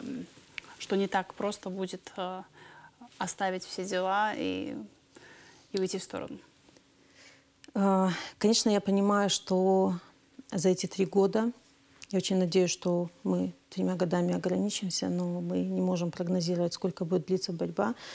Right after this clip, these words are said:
Speaker 2: Конечно, я и с-, наработала какие-то, э, отношения с, э, политиками мировыми, и, э,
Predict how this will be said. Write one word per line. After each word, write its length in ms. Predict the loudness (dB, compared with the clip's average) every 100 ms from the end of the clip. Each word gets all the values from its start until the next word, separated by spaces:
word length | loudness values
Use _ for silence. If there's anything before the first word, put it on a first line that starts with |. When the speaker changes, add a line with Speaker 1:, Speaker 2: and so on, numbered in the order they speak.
| -16 -6
Speaker 2:
Конечно, 320 | -2 0 0
я 540 | 0 2 2 2 0 0
и 340 | 0 0 0
с-, 280 | 2 0 0
наработала 680 | 0 0 2 0 0 0 0
какие-то, 460 | -2 -4 -6 -6 -2 0 0 0 -2 -4
э, 40 |
отношения 600 | -6 -4 -2 0 0 2
с, 280 | 2 2 2
э, 240 | 0 0
политиками 580 | 2 2 0 -2 -2 0
мировыми, 600 | 2 2 2 2 0 -2 -6 -12 -14 -4
и, 680 | 0 2 0 0 -2 0 -2
э, 280 | -2 -4 -6